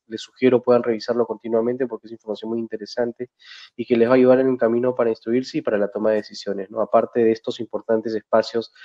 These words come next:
de disertación que ponemos a disposición, donde a través de la experiencia o amplia experiencia que tienen nuestros ponentes, pueden compartir todo ese conocimiento con ustedes,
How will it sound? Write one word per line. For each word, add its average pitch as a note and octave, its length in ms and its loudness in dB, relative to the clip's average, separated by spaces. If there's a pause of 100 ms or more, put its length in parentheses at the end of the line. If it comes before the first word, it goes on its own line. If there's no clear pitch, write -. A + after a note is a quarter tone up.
(260)
de A#2+ 80 2
disertación A2 640 2
que A#2 120 -6
ponemos A2 380 -2
a A#2+ 40 0
disposición, A#2+ 800 -4
donde G2+ 440 -2
a F#2+ 60 4
través G#2+ 300 -2
de A#2+ 100 0
la F#2+ 320 2 (160)
experiencia A#2 920 -2
o A2+ 120 4
amplia B2 220 2
experiencia A#2 400 -8
que A2 80 -6
tienen A#2 200 -4
nuestros - 240 -10
ponentes, A2 540 -6 (480)
pueden A2+ 220 4
compartir A2 400 -2
todo A2 120 -4
ese - 140 -12
conocimiento G#2 520 -8
con G2 120 -6
ustedes, - 380 -14